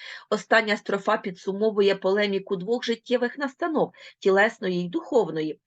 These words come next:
Мірилом справжньої вартості, істинності цих цінностей є смерть.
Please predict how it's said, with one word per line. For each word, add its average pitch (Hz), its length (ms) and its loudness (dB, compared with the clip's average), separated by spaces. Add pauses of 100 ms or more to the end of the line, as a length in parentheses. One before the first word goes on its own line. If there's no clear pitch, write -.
(120)
Мірилом 240 440 4
справжньої 302 560 -2
вартості, 220 540 -2
істинності 190 720 -2
цих 196 260 -2 (420)
цінностей 185 640 0
є 254 160 -6
смерть. 320 400 -2